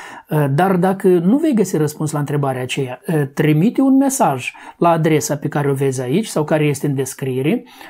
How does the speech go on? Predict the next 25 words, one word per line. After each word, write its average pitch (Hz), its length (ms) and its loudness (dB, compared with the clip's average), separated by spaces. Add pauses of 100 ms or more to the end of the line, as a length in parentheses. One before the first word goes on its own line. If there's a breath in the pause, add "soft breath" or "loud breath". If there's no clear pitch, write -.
trimite 233 380 2
un 208 100 4
mesaj 214 600 0
și, 262 500 0 (720)
dacă 165 440 0
l-avem 165 460 4
răspunsul 170 520 0
și 151 120 -4
poate 151 240 -2
cumva 156 300 0
tu 262 120 0
nu 302 100 4
l-ai 151 180 2
găsit, 143 360 -2
noi 277 180 2
te 202 80 -2
vom 160 200 0
ajuta 147 320 -2
să-l 151 200 0
găsești 254 340 -2
și - 80 -4
îți 262 140 -4
vom 240 160 0
trimite 190 420 2
link 143 380 0